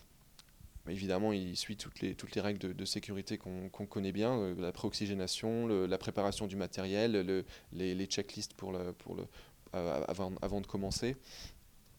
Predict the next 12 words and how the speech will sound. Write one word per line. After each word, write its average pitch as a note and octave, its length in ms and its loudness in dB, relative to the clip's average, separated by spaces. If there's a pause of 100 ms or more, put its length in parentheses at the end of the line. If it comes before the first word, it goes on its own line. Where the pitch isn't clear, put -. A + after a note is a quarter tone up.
(320)
L'induction, A2+ 720 4 (400)
elle G#2 100 6
est A2 160 8
simplifiée B2 420 4
au A#2 40 10
maximum. A2+ 540 4
C'est - 120 2
une G#2 80 4
induction G#2+ 300 0
à A2 40 2
séquence G#2+ 340 0
rapide, A#2 440 -2